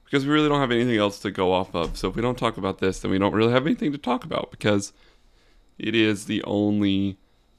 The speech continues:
kind of picture we have into an Ejiro Evero defense. So in his first season as defensive coordinator in Denver, the Broncos finished tenth at defensive D V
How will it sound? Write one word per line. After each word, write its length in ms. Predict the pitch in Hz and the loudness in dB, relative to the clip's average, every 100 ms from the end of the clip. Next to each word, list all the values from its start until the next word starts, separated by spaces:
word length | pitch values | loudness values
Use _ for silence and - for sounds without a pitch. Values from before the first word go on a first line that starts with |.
| _ _ _ | _ _ _
kind 160 | - 95 | -4 -2
of 180 | 98 - | -2 -2
picture 380 | 104 98 - 90 | -4 -4 -4 -2
we 120 | 95 | -2
have 320 | 101 90 87 | 0 0 -2
into 420 | 80 95 - 98 | -4 -4 -2 0
an 80 | 95 | 0
Ejiro 440 | 92 95 95 92 90 | 0 -2 -2 0 0
Evero 600 | 90 90 87 87 87 98 _ _ _ _ _ | 0 0 0 -2 -6 -12 _ _ _ _ _
defense. 480 | - 104 - - - _ _ _ _ _ _ _ | -6 -4 -4 -8 -14 _ _ _ _ _ _ _
So 260 | - 110 101 | 0 2 4
in 120 | 107 | 4
his 120 | 113 | 2
first 200 | 139 139 | 2 2
season 260 | 143 139 139 | 0 0 0
as 120 | 127 | 0
defensive 320 | 117 117 113 | -2 -4 -4
coordinator 400 | - 110 110 113 | 0 2 2 2
in 80 | 110 | 2
Denver, 360 | 98 92 92 | 2 0 0
the 120 | 92 98 | 0 0
Broncos 400 | 101 101 104 - | 0 2 -2 -2
finished 440 | 98 95 98 - | 0 0 -2 -6
tenth 300 | - 131 151 | 0 0 0
at 60 | 151 | -4
defensive 540 | 156 156 139 151 127 | -4 -4 -4 -6 -6
D 200 | 117 117 | -4 -2
V 260 | 117 123 | 0 -2